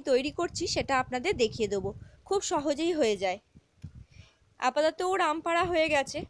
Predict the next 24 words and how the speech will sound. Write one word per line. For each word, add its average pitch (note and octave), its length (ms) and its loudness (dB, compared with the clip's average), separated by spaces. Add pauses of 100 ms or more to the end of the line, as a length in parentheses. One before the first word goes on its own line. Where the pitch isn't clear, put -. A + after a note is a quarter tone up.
(180)
ও - 60 0
সব C4+ 280 2 (140)
আম C4+ 80 -2 (500)
পেড়ে C#4+ 300 2
নিয়ে, C#4 140 -4 (120)
সব A#3+ 240 6 (100)
আম A#4 80 2 (120)
না, C4+ 80 6 (520)
মানে F4 160 2 (120)
কয়েকটা C#4+ 460 4
আর B3 140 0
কি, C#4+ 80 -14 (120)
কাঁচা A#3+ 280 -2 (100)
আম C#4+ 80 -2 (100)
পেড়ে C4 220 0 (100)
নিয়ে C#4 140 -6 (460)
নেমে C4 220 2 (100)
আসছে - 260 -4 (120)
নিচে। B3 220 -4 (220)
ও - 20 2 (200)
আম C4+ 80 0 (100)
কটা E4 200 0 (100)
নিয়ে D#4 220 -4
এলে C4+ 140 2